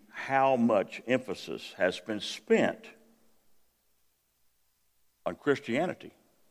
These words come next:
Have you ever had a week in your life that you've heard more people talk about the Reverend Billy Graham? I don't think I ever have.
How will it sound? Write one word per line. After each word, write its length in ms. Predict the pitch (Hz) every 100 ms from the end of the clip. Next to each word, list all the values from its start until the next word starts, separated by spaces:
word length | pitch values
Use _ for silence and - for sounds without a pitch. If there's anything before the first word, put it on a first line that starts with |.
| _ _ _ _ 123
Have 180 | 120
you 100 | 113
ever 320 | - 165 190 170
had 280 | 151 160
a 60 | 143
week 480 | 113 147 123 - - - _ _ _ -
in 140 | 107
your 240 | 113 107 101
life 680 | 147 175 90 - - - _ _ _ _ _ _ _ _ _
that 160 | 98 92
you've 200 | 143 151
heard 440 | 127 139 131 120
more 500 | 104 113 160 175 175
people 720 | 175 - 202 220 - - - - _ _ _ _ _ _ _ _ _ _ _ -
talk 240 | 135 135
about 480 | 143 101 85 85 - - _ _ - - - _
the 80 | 85
Reverend 360 | 95 101 95 90
Billy 180 | 92
Graham? 240 | 90 85 76 _ _ _ _ _ _ _ _ _ _ _ _ _ _ _ _ _ _ _
I 200 | 90 98
don't 200 | 110 -
think 220 | 127 117
I 160 | 113 110
ever 180 | 117 113
have. 300 | 131 110